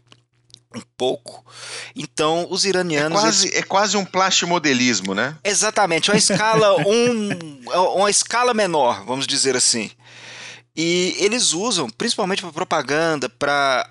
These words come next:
Speaker 1: eh, eh, operações, vamos supor, artilharia,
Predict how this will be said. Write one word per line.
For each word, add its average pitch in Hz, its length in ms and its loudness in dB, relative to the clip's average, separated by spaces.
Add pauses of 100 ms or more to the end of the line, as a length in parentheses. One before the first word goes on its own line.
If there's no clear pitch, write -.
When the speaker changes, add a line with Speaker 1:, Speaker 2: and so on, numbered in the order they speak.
Speaker 1:
eh, 131 200 0
eh, 117 380 0 (1000)
operações, 147 920 0 (440)
vamos 131 140 -4
supor, 127 200 -2
artilharia, 131 840 2